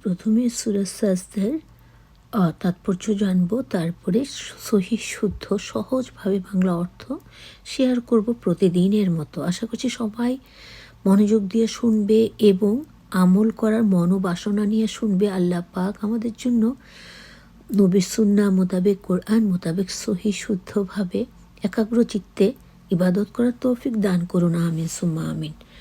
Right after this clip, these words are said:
সূরা সাজদার তাৎপর্য। সূরা সাজদা বত্রিশতম সূরা। এর তাৎপর্য হলো এটি সৃষ্টি, রিসালত,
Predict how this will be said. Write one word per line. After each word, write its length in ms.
সূরা 280
সাজদার 640
তাৎপর্য। 680
সূরা 240
সাজদা 640
বত্রিশতম 640
সূরা। 420
এর 120
তাৎপর্য 520
হলো 240
এটি 260
সৃষ্টি, 720
রিসালত, 600